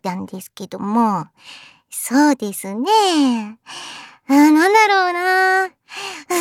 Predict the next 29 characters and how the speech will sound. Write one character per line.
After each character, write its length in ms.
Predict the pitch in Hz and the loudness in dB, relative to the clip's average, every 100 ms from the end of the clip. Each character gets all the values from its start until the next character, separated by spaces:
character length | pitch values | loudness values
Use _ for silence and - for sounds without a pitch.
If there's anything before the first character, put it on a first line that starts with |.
| 330 330 339 330 _ _ - 539 554 508 440 381 - _ - | 0 2 0 -2 _ _ -6 -2 -2 -4 -8 -14 -18 _ -4
<laughs> 60 | |
な 120 | 370 | -2
ん 40 | 359 | 0
か、 400 | 370 359 285 - - | 2 4 2 -2 -6
な 140 | 349 | -4
ん 60 | 302 | -2
か 100 | 247 | -4
ね、 160 | 233 - - | -4 -8 -10
あ 80 | 247 | -2
の、 180 | 240 233 | 0 0
ち 20 | |
ょ 40 | - _ 320 | -6 _ -2
っ 60 | 466 - | -2 4
と、 340 | 392 339 226 _ | 4 4 0 _
ち 100 | 466 | 0
ょ 20 | |
っ 40 | - | 0
と、 260 | 240 226 - _ _ _ _ | -4 -4 -6 _ _ _ _
お 40 | - | -2
芝 340 | 359 269 233 | 0 2 0
居 140 | 196 _ _ _ | -2 _ _ _
で、 80 | 330 | 2
え 160 | 294 208 - - - 190 | 2 0 -16 -20 -16 -16
ー 20 | |
と、 340 | - 180 185 - _ _ _ _ _ _ _ | -12 -12 -12 -14 _ _ _ _ _ _ _
男 260 | 392 392 | -2 -2
の 60 | 403 539 554 539 - 539 | 0 4 4 2 4 4
子 0 | |
を 80 | 480 | 4